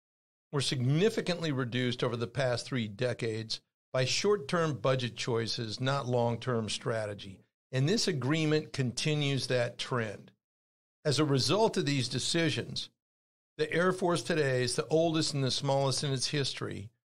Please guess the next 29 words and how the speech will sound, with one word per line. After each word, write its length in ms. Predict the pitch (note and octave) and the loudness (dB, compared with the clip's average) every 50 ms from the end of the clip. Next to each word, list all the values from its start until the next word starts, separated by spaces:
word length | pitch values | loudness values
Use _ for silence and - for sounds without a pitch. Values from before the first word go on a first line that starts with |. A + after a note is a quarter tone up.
| _ _ - | _ _ -4
And 280 | - C#3 C#3 B2 G2+ F#2+ | -2 0 0 0 -2 -4
given 380 | - D#3 F#3+ G#3 F#3+ F3+ E3 | 0 2 4 4 4 4 2
its 180 | D#3 D3 C3 - | 2 2 0 -2
continued 760 | - - D3+ C#3 A#2+ - - - A3 B3+ C4 B3 G#3+ F3+ - - | -2 0 0 0 0 0 0 2 2 4 4 4 2 2 2 2
underfunding, 960 | C#3+ G3 A#3+ B3+ A3 C#3 - - - A#2+ G#2+ G#2 G#2 G#2+ G#2 G#2 A#2 B2+ C3 - _ _ _ _ _ _ _ _ _ - | 0 2 2 2 0 0 0 0 -2 -2 -2 -2 -4 -4 -4 -4 -4 -6 -8 -10 _ _ _ _ _ _ _ _ _ -4
it's 180 | E3 D3 - D3+ | -2 -2 0 0
now 220 | D3+ D#3+ G3+ G#3+ | 2 2 4 4
on 160 | G3+ F#3+ F3 | 4 4 2
track 420 | C3 - D#3 C#3+ C3+ C3+ C3 B2+ - | 2 2 2 2 4 2 0 -2 -4
to 80 | - | -6
get 260 | C3+ B2 C#3+ D3+ D3+ - | -2 0 0 0 0 -2
even 400 | E3 E3+ F3 E3 E3 F#3 F#3 E3+ | -2 -2 -2 0 0 0 0 0
smaller 800 | - - - - F3+ G3+ A3 G#3 G3 D#3+ A#2+ A2+ A#2 B2+ - - _ - | -2 -2 -2 0 2 2 4 4 4 4 4 2 0 -2 -2 -6 _ -4
in 120 | D3 C#3+ C3+ | -2 0 0
the 100 | C3+ C3 | 0 0
future. 500 | - - D#3 D#3 D3+ - - - - _ _ _ _ _ _ _ _ _ _ _ _ - | 0 2 2 2 2 2 -4 -8 -10 _ _ _ _ _ _ _ _ _ _ _ _ -6
Uh, 180 | - B2+ B2+ B2+ - - | -2 -2 -2 -2 -4 -6
politicians 800 | - - E3 E3+ G#3 A3 G3+ - - A#3 G#3+ - - D#3 C#3 - | -2 2 4 4 6 4 4 2 2 2 2 2 0 0 -2 -2
keep 260 | - - E3+ D#3+ C#3 | -2 -2 -2 -2 -2
saying 380 | - - F3+ E3+ E3 D#3+ D#3 | 0 0 2 2 2 2 2
that 80 | D3 D3+ | 0 0
we're 140 | E3 D3+ C#3 | 0 0 2
the 100 | B2 A2+ | 2 0
best 380 | G2+ G#2 D3+ D#3+ E3+ D3 - | 0 0 2 2 2 2 0
military 440 | E3+ D#3+ D#3 D3+ C#3+ D#3 D#3 D3+ C#3+ | 2 2 2 2 2 0 -2 -2 -2
force 360 | B2+ - D#3+ D#3 D3 B2+ - | -2 -2 -2 0 0 0 -2
in 40 | C#3 | -2
the 80 | C3 B2+ | -2 -2
world, 440 | C3 C#3 D3+ C#3+ B2+ A#2+ A#2+ A2+ | 0 0 0 2 2 0 0 -4